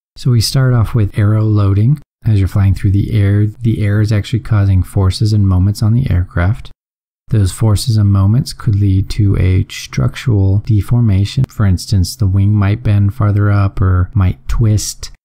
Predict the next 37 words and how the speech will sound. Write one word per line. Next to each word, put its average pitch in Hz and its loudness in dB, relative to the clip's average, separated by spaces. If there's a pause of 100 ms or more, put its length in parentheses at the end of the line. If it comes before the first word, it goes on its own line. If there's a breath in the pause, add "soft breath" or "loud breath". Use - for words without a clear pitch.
(320)
This 101 0
could - -4
change 113 0
the 113 -2
aerodynamics 98 0
and 90 2
stability 101 0
control 127 0
behavior 117 2
of 113 0
the 127 -2
aircraft. 117 -2 (480)
And 110 2
that - -4
change 123 2
in 107 2
the 98 0
aerodynamic 101 0
behavior 131 0
of 120 0
the 117 2
aircraft 110 -2
can 113 0
affect 104 -2
the - -2
performance - -2 (100)
as 107 0
well 101 0
as 95 0
some - -2
of 95 0
the 92 0
dynamic 92 0 (200)
behavior 87 0
of 85 0
the 85 0
aircraft. 82 -2